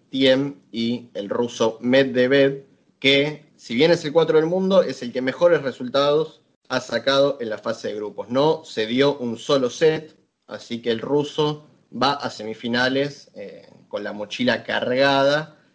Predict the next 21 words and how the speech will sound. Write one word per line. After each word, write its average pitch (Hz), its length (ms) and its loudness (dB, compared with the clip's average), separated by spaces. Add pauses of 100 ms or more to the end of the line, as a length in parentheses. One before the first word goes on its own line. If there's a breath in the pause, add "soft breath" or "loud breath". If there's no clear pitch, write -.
(220 soft breath)
y 131 140 -2
tratando 120 640 0
de 120 400 -2
quedarse 113 460 -2
con 110 180 -2
el 101 80 -10
Masters. 101 560 -14 (420)
Un 151 160 4
dato 131 800 4
particular 123 600 -2
de 123 160 -4
color, 170 480 2
puede 135 220 2
ser 143 160 -2
la 123 200 0
primera 135 320 0
vez 147 140 2
que 139 100 -8
lo 117 80 -2
gane 123 220 -2
Rafa. 120 460 -6